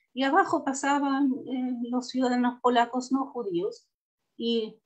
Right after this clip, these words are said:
trataban de hacer una vida normal. Desde aquí incluso se puede percibir que los judíos estaban, todos los judíos estaban obligados de usar un brazalete blanco con una estrella de David azul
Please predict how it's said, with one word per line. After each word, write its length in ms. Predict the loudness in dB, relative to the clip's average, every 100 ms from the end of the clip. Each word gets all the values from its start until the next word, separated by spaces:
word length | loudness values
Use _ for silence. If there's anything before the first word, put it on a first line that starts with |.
| -8
trataban 380 | 0 2 2
de 60 | -2
hacer 340 | -4 -2 -2
una 260 | -2 -4 -6
vida 220 | -4 -4
normal. 560 | -6 -6 -4 -2 -4 -6 _ _ _ _
Desde 340 | -2 -2 0
aquí 240 | -2 2 6
incluso 440 | 6 6 0 -2
se 160 | -4 -4
puede 240 | -2 -2
percibir 640 | -2 -6 -4 -4 2 0 0
que 100 | -4
los 140 | -6
judíos 400 | -6 -4 -4 -4
estaban, 460 | -6 -4 -2 -2 -2 -10 _ _ _
todos 280 | 2 2 0
los 120 | -4
judíos 360 | -2 -2 -2 -6
estaban 520 | -10 -8 -6 -6 -6
obligados 640 | -6 -4 -2 2 2 0 -4
de 100 | -6
usar 420 | -6 -2 -2 -2 -6
un 120 | -12
brazalete 600 | -12 -10 -4 -4 -2 -2
blanco 640 | 2 2 -2 -4 -4 -4 _ _ _ _
con 200 | -4 -2
una 200 | -2 -4
estrella 440 | -6 -2 2 2
de 120 | 2 0
David 340 | 2 -2 -2
azul 600 | -8 -4 0 2 2 -2